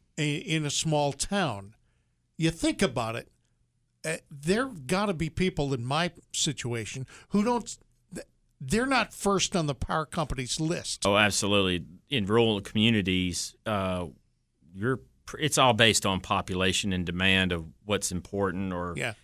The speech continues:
Speaker 2: infrastructure that has to get online, and that's where the power companies address it. Uh, and then there's obviously, there may be extensive damage where they c-, it's gonna take more crews, and they gotta bring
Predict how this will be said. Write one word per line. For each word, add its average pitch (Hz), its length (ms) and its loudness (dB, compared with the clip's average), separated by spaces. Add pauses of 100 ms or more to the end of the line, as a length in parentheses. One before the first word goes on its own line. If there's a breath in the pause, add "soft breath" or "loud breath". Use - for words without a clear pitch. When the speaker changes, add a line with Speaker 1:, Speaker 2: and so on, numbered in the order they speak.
Speaker 2:
infrastructure 110 800 2
that 92 160 0
has 101 220 0
to 98 100 -10
get 98 160 2
online, 95 540 2
and 92 100 -2
that's 101 200 -2
where 107 140 0
the 87 80 -8
power 95 300 -2
companies 90 420 -8
address 90 460 -2
it. 98 160 -4 (420 soft breath)
Uh, 92 340 2
and 113 160 2
then 117 120 4
there's 110 240 4
obviously, 98 1080 2 (220)
there 104 240 0
may 98 160 4
be 95 160 2
extensive 95 520 0
damage 95 540 -2 (100)
where 104 220 -2
they 101 220 4
c-, - 460 -12
it's 120 180 -4
gonna 113 160 0
take 98 240 0
more 104 200 0
crews, 98 540 0
and 87 80 -10
they 90 80 -6
gotta 95 160 -2
bring 92 340 -2